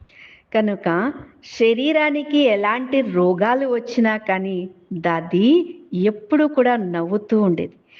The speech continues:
నన్ను ఎప్పుడు జనకు రాస్ అని అనేది, గుల్జార్ దాదిని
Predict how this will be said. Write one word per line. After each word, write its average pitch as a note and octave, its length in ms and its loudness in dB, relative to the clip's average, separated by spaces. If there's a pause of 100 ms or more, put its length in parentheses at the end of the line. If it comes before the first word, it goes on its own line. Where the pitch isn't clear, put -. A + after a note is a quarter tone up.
(240)
నన్ను C4+ 280 2
ఎప్పుడు A#3 1080 0 (260)
జనకు B3+ 640 0
రాస్ B3 480 0 (100)
అని A3 240 -2
అనేది, E3+ 340 -2 (680)
గుల్జార్ A3+ 680 2
దాదిని B3 920 -2